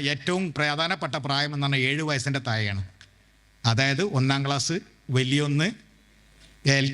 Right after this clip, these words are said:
കെ ജി, യു കെ ജി, വലിയൊന്ന്, പണ്ടത്തെ വലിയൊന്ന് എന്ന് പറയുന്നത് എൽ കെ ജി, യു കെ ജി എന്ന് പറയുന്ന ഭാഗത്താണ് ഒരു കുട്ടി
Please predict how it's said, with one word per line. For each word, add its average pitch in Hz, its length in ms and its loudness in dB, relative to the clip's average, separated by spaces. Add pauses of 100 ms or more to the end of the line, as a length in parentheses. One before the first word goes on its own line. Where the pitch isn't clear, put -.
കെ 160 100 4
ജി, 160 240 2
യു 143 80 4 (100)
കെ 151 100 4
ജി, 156 220 0
വലിയൊന്ന്, 143 460 0
പണ്ടത്തെ 131 360 -2
വലിയൊന്ന് 156 340 -2
എന്ന് 156 160 0
പറയുന്നത് 147 320 0
എൽ 139 160 -2
കെ 147 160 2
ജി, 156 140 0
യു 131 140 0
കെ 143 140 0
ജി 156 120 -2
എന്ന് 143 200 -2
പറയുന്ന 131 260 -2 (100)
ഭാഗത്താണ് 127 440 -2
ഒരു 143 180 -2
കുട്ടി 143 320 -2